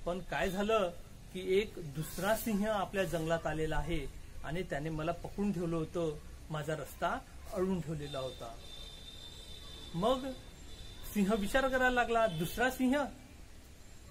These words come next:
आणि तेही आपल्या जंगलात. मग त्यावर त्याने सस्याला विचारलं, "कुठे आहे तो सिंह?"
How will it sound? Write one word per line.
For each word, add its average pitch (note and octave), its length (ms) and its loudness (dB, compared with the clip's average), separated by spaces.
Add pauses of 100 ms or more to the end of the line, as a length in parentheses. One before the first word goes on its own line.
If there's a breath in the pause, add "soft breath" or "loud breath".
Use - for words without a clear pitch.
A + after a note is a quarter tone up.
(200)
आणि D#3+ 180 0 (100)
तेही F#3 200 4
आपल्या A3+ 280 4
जंगलात. B3+ 340 4 (1600)
मग D#3 120 -4
त्यावर D#3 460 0 (520)
त्याने E3+ 360 -2 (380)
सस्याला E3+ 300 -2
विचारलं, D#3 500 -2 (680)
"कुठे G#3+ 180 0
आहे A3+ 240 10
तो G3+ 160 2
सिंह?" D#3 300 -2